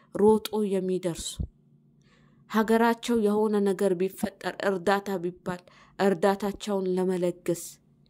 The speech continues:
የሚጥሩ እህቶቻችን ናቸው። ሰርቶ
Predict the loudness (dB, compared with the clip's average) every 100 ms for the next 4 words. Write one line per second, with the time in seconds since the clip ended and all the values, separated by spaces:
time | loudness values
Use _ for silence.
0 | _ _ 2 2 2 -2 -2 -2 -2 -4
1 | -4 -4 -4 -4 -6 -4 -4 -4 -8 -12
2 | -10 -10 -12 _ _ _ _ _ _ _
3 | _ _ _ _ _ _ _ _ _ _
4 | _ _ _ _ _ _ -20 -20 -12 0
5 | 2 2 0